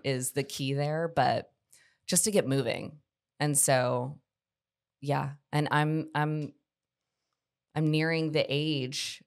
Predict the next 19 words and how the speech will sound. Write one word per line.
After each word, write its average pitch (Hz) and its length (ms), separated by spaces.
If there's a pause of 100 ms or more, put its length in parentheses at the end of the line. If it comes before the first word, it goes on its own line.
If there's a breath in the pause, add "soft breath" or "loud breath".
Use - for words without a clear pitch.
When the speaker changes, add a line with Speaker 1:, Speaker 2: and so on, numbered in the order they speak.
(160)
Speaker 2:
at 139 140
which 131 260
you 123 80
would 127 160 (200)
think 135 260
these 131 220
things 135 320
would 123 160
start - 280
changing. 135 440
So 127 400 (840 soft breath)
I'm 170 120
scared, 165 500
but 170 100
I 147 80
know 147 140
that 147 100
I've 135 240
been, 143 440